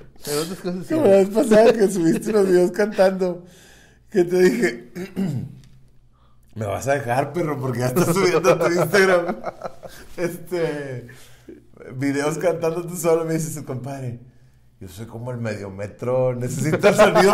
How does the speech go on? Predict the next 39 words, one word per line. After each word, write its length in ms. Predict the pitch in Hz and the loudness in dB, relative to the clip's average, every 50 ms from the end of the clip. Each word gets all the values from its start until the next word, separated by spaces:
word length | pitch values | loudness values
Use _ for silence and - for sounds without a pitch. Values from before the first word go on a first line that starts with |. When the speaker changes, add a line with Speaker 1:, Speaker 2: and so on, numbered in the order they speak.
| 220 202 | 4 4
Speaker 2:
pirata". 580 | 226 196 - 180 175 208 202 233 233 - - 311 | 4 4 4 4 4 4 6 6 6 6 4 2
<laughs> 40 | - 226 240 240 262 294 - - 403 - - - - - - - - - - - - - - - - - - - - - - - - - - - - - - - 117 - | 2 2 2 0 -2 -4 -4 -6 -6 -8 -8 -10 -12 -12 -12 -16 -16 -16 -14 -14 -14 -12 -12 -16 -16 -16 -18 -20 -20 -20 -20 -20 -20 -20 -18 -16 -14 -12 -10 -8 -6 0
Speaker 1:
Y 100 | 170 180 | 2 4
ya 140 | 180 175 175 | 4 4 4
se 120 | 180 180 160 | 4 2 2
fue 300 | 151 151 151 160 185 202 | 2 -2 0 2 2 2
el 100 | 196 175 | 2 0
medio 340 | 160 156 151 151 147 143 | 0 -2 -4 -4 -4 -6
Speaker 2:
Y 40 | 143 | -6
ya 60 | 139 | -6
Speaker 1:
metro, 180 | 98 95 87 175 | -8 -8 -6 -6
Speaker 2:
se 60 | 170 104 | -6 -6
Speaker 1:
güey. 120 | 95 90 | -6 -6
Speaker 2:
fue, 280 | - 92 90 98 110 135 | -6 -6 -4 -4 -4 -4
güey, 180 | 156 151 120 104 | -2 -2 -4 -4
no 140 | 90 87 | -6 -10
pasó 320 | 82 - - - - 98 90 | -10 -12 -12 -10 -10 -10 -10
nada, 280 | 82 82 80 82 107 | -10 -12 -12 -10 -8
Speaker 1:
Y 40 | 147 | -4
no 160 | 147 139 131 123 | -4 -4 -2 -2
pasó 200 | 139 127 110 135 | -4 -4 -4 -4
Speaker 2:
güey. 80 | 127 | -4
Speaker 1:
nada, 200 | 123 127 139 160 | -4 -2 0 0
es 100 | 160 147 | 0 0
lo 80 | 143 151 | 0 -4
mismo 240 | 151 151 147 156 156 | -4 -4 -6 -6 -8
que 100 | 151 143 | -10 -12
pasaría 520 | 131 127 127 - 139 123 120 120 120 123 127 | -12 -12 -12 -12 -12 -12 -12 -10 -10 -10 -10
aquí, 280 | 117 123 123 131 147 | -10 -12 -14 -16 -16
güey. 160 | 156 135 113 - - - - | -16 -18 -20 -20 -20 -20 -20
Speaker 2:
Exactamente. 640 | 101 - - - - - - - - - - - - - | -20 -20 -20 -20 -20 -20 -20 -20 -18 -18 -18 -18 -14 -12
Speaker 1:
¿Sabes? 160 | - 131 147 | -10 -8 -8
Speaker 2:
Compadre, 540 | 147 127 151 180 185 190 190 180 143 120 113 - - - - - - - _ - | -4 0 2 4 4 4 4 2 -4 -6 -12 -16 -18 -20 -20 -20 -20 -20 _ -8
la 160 | - 156 170 175 | -2 0 2 4
verdad 480 | 180 180 185 202 226 277 294 - - - | 4 4 4 6 6 4 4 2 2 2
es 160 | 220 240 233 | 0 0 0
que 100 | - 269 | 0 -4
este 240 | 269 - - 294 269 | -6 -6 -6 -8 -8
cheve, 560 | - - 240 233 233 240 262 240 240 - - | -4 -2 0 0 0 0 0 -4 -6 -8 -14